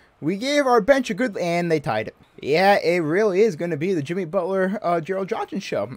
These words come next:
I'm, I'm up for it. I am up for a close one. Give me that. I got Ben Simmons on me, though. That's gonna be a pain in the ass. Like, look how closely he's guarding me from this far.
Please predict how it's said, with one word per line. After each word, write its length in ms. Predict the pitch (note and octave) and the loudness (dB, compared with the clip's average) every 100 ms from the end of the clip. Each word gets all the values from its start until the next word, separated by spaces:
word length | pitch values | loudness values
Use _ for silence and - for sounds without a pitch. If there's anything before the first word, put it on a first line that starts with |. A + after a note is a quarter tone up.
| - | -4
I'm, 220 | G3 C4+ | 0 2
I'm 260 | G3+ B3 D4+ | 2 4 4
up 160 | D#4+ - | 2 -2
for 200 | A#3 D#3 | 0 0
it. 100 | - | 0
I 200 | G3 C4 | 0 2
am 220 | C#4 A3+ | 0 2
up 160 | C4 C4 | 0 0
for 220 | A#3 B3 | 0 0
a 40 | |
close 380 | B3 A3 B3+ - | 2 2 2 -2
one. 260 | D3 G#2+ G#2+ _ _ _ _ _ | -8 -8 -12 _ _ _ _ _
Give 100 | G#2+ | -12
me 140 | G#2+ G#2 | -10 -4
that. 240 | D3 - | -4 -4
I 120 | - C3+ | -4 -2
got 160 | C3+ | -2
Ben 160 | A2+ G#2 | -2 -8
Simmons 340 | - A2+ G2+ | -10 -10 -10
on 180 | G2 F#2+ | -12 -12
me, 80 | F#2+ | -12
though. 180 | F#2 F#2 | -12 -8
That's 240 | A2+ - | -8 -8
gonna 240 | A#2 G2+ | -12 -12
be 420 | F#2+ G#2 F#2+ F#2+ _ _ _ _ - | -12 -12 -12 -14 _ _ _ _ -18
a 80 | - | -14
pain 200 | A#2 A2 | -10 -10
in 80 | G#2+ | -10
the 60 | |
ass. 140 | G#2+ D3 | -10 -8
Like, 120 | D#3 | -6
look 220 | F#3 G#3+ | -6 -4
how 100 | A3 | -6
closely 440 | - D#3 D3+ B2+ | -4 -6 -6 -8
he's 100 | A#2 | -10
guarding 340 | A2+ A2 A2 G2 | -6 -6 -6 -10
me 140 | G2 | -12
from 180 | - G#2 | -12 -12
this 180 | G2+ - | -12 -12
far. 320 | G2 G2 | -10 -8